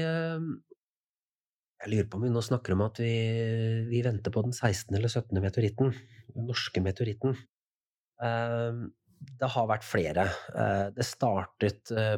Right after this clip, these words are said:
på mange måter med et smell, eh, både billedlig og bokstavelig, i nitten null to. Eh, da var det en meteoritt som falt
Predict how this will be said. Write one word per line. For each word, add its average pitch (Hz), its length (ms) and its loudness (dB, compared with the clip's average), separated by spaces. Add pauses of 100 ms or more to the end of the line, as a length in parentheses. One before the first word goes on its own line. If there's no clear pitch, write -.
på 117 100 0
mange 101 240 0
måter 101 560 2
med 104 800 2
et - 100 -2
smell, 107 400 2 (160)
eh, 104 480 0
både 104 320 0
billedlig 101 480 2
og 104 220 0
bokstavelig, 107 520 0 (460)
i 107 320 2
nitten 117 320 2
null 107 300 2
to. 143 240 2 (920)
Eh, 113 320 2
da 107 160 0
var 107 160 2
det 101 80 2
en 107 80 0
meteoritt 101 380 0
som 107 160 -8
falt 95 240 2